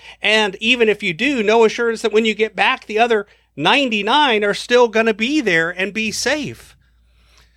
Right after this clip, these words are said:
The next passage he talks about is the lost coin.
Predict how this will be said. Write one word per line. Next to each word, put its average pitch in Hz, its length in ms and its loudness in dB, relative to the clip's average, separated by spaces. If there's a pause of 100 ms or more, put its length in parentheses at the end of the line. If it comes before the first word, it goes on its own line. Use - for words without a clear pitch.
(580)
The 214 120 4
next 262 260 0
passage 185 500 -4
he 196 100 -6
talks 190 300 0
about 190 240 2
is 190 140 -2
the 214 120 2
lost 202 400 2
coin. 185 540 0